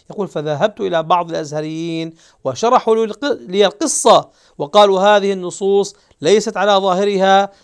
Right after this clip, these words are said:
إنما هي عبارة عن، آه، صفات لائقة بالله سبحانه وتعالى، لكن ليس بالمعنى المتبادر للذهن.'"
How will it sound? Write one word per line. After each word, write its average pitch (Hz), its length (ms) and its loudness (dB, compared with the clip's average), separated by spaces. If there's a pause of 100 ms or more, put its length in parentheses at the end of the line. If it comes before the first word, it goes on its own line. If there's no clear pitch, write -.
(140)
إنما 180 380 -2
هي 190 420 2 (360)
عبارة 185 320 4
عن، 190 360 2 (460)
آه، 156 1500 0 (100)
صفات 226 480 0
لائقة 247 380 4
بالله 226 320 2
سبحانه 226 460 -2
وتعالى، 220 520 4
لكن 208 300 0
ليس 202 240 -2
بالمعنى 185 340 -4
المتبادر 170 540 0
للذهن.'" 120 500 -10